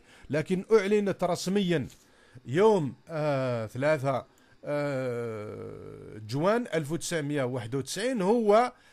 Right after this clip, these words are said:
تم الإعلان على التعيين نتاعو الرسمي من طرف الشاذلي بن جديد يوم خمسة جوان.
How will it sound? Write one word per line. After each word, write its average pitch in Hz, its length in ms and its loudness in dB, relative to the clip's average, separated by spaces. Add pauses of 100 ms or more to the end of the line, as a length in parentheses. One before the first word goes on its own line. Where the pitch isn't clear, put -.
(100)
تم 220 320 2 (500)
الإعلان 202 760 4
على 127 40 0
التعيين 170 500 -2
نتاعو 156 360 0
الرسمي 156 460 -2
من 208 180 -2
طرف 143 360 0
الشاذلي 131 380 -4
بن 107 220 -10
جديد 233 340 -6
يوم 269 260 4
خمسة 220 500 4
جوان. 196 440 4